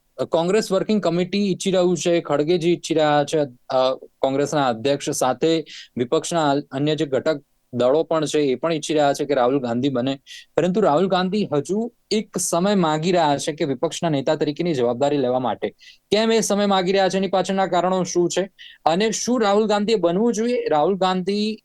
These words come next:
બનવાથી શું વડાપ્રધાન નરેન્દ્ર મોદીને એક ફાઇટ મળશે, એક ટક્કર મળશે શાસક પક્ષને?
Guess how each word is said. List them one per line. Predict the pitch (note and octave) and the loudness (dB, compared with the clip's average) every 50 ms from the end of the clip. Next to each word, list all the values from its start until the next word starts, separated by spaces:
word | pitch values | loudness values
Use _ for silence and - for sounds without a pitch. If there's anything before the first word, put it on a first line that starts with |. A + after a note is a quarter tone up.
| _ _ _ _ _ - | _ _ _ _ _ -2
બનવાથી | C#3+ D3 D3+ D3+ D#3+ E3+ F3+ F3+ F3+ - G#3 G#3 G#3+ G#3+ | 0 0 0 0 0 0 0 -2 -2 -2 -2 -2 -2 -2
શું | F#3+ - - - F3+ G3 G#3 A3 F4+ - _ - C3 | -4 -6 -4 -4 -2 -2 -2 -2 -4 -6 _ -8 -4
વડાપ્રધાન | B2 C3+ C#3+ D3+ D3+ E3+ E3 G3 G3+ | -2 0 0 0 0 0 0 0 0
નરેન્દ્ર | F#3 D#3+ D#3 E3 F3 F3+ G3 | 0 2 0 0 0 0 0
મોદીને | F3+ E3 E3 D#3+ E3 F3+ F3+ F#3 | 0 -2 -2 -2 -2 -2 0 -2
એક | F3+ D#3+ F3 F3 - - - | -2 -2 -4 -4 -6 -8 -4
ફાઇટ | - C#3 C#3+ E3+ F3+ F#3+ | -2 0 0 0 0 0
મળશે, | F3+ E3+ E3 D#3 C#3+ - F3+ F3+ | 0 0 0 0 -2 -2 -2 -4
એક | E3 - - - | -4 -2 -2 -2
ટક્કર | F#3 - - F3 E3+ | -2 -2 -2 -2 0
મળશે | E3+ D#3+ D#3 C#3+ - E3 | 0 0 0 0 -2 -2
શાસક | D3 D#3 C#3+ C#3+ - E3 D#3 | 0 0 0 0 -2 -4 -4
પક્ષને? | _ - D3+ D3+ - - F3 F3 F3+ | _ -4 -4 -4 -4 -6 -4 -6 -6